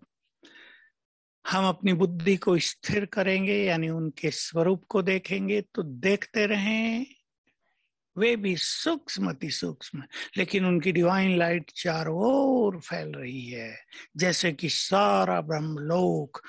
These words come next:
उनके इस दिव्य तेज से जगमगा रहा है। ऐसा संकल्प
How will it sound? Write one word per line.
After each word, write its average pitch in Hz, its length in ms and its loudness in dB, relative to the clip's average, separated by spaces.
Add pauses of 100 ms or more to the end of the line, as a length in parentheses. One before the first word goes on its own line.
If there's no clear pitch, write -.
(240)
उनके 202 460 4
इस - 220 0
दिव्य 170 500 0
तेज 175 680 0
से 175 300 -4
जगमगा 156 800 -2
रहा 135 500 -10
है। 120 640 -10 (1800)
ऐसा 156 220 0
संकल्प 139 600 -2